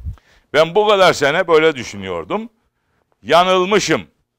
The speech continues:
Mehdi aranmakla bulunmazmış.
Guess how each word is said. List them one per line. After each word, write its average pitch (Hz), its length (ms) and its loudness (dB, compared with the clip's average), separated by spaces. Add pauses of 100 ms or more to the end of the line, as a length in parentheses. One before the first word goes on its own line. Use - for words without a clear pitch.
(960)
Mehdi 123 640 0
aranmakla 165 640 4
bulunmazmış. 156 920 -4